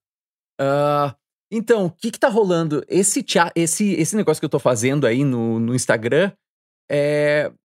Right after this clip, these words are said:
foi o seguinte: eu, eu sou um cara do teatro, né? Teatro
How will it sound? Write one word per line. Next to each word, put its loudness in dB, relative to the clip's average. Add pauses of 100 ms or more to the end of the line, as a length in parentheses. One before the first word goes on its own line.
(460)
foi 2
o 0
seguinte: -2
eu, 0 (400)
eu 4
sou -2
um -4
cara 2
do -4
teatro, 0
né? 2 (320)
Teatro 0